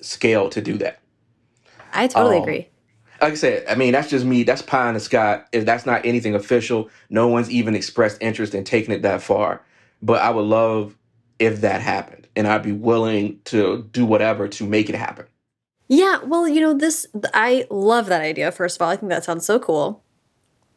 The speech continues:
Speaker 2: And this makes me think of you getting this opportunity to write the, these books because of Kwame, who branched out and created his own imprint.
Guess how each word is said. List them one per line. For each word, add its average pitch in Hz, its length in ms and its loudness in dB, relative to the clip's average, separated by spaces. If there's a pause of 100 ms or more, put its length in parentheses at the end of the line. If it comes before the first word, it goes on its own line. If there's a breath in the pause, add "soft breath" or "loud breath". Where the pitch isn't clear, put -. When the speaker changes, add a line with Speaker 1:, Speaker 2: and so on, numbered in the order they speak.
(340)
Speaker 2:
And 262 300 0 (160)
this 247 260 -2
makes 294 220 0
me 311 100 2
think 311 280 0
of 233 160 2
you 214 240 0
getting 226 400 2
this 202 240 -4
opportunity 208 540 -2
to 196 120 -2
write 190 340 0 (180)
the, 165 280 0
these 175 220 -2
books - 280 -2
because 190 340 -2
of 175 100 -4
Kwame, 170 600 0
who 180 520 2 (260)
branched 180 480 0
out 175 300 0
and 170 340 -4
created 170 340 2
his 170 120 0
own 175 140 2
imprint. 190 460 -2